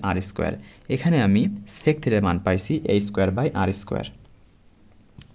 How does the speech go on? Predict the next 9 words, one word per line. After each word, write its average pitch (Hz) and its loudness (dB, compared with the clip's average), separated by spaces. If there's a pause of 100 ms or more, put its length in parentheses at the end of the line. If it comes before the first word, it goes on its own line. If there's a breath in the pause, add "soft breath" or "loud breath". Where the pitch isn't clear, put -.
(1300 loud breath)
বা 98 2 (1900)
one 107 4
by 101 4 (120)
p - -14 (220)
square 101 -2 (380)
equal 90 -2 (260)
one 101 2
by 101 0 (180)
r - 0